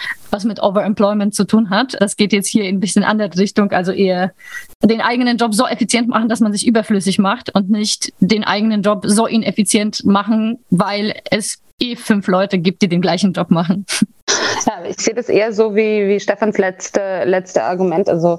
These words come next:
Speaker 2: ob ich jetzt zwei oder drei Jobs mache, sollte ja eigentlich jemandem wurscht sein. Und es geht darum, die Ziele richtig zu stecken.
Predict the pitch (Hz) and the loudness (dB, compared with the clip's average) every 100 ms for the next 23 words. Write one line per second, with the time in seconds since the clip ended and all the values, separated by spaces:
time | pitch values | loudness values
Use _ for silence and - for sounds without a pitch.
0 | - 180 180 202 196 185 - - - - | 0 0 0 0 -2 -4 -10 -8 -4 -2
1 | - 196 170 190 185 160 170 196 180 175 | -2 -2 -2 0 0 2 0 2 0 0
2 | - - 185 180 - 170 175 175 165 175 | -2 -2 -2 -2 -2 -2 0 0 0 0
3 | 196 190 190 196 185 180 170 196 - - | 0 0 0 0 0 0 0 -2 -2 -2
4 | 160 180 214 - 175 185 180 - 175 - | 0 -2 -2 0 2 2 0 0 0 -2
5 | - 180 180 180 170 - 180 - 202 254 | -2 -2 0 -2 0 0 -2 0 0 0
6 | 165 165 - - 180 - 135 139 - 156 | -2 -4 -4 -4 -4 0 -2 -2 0 0
7 | 160 165 | 0 -2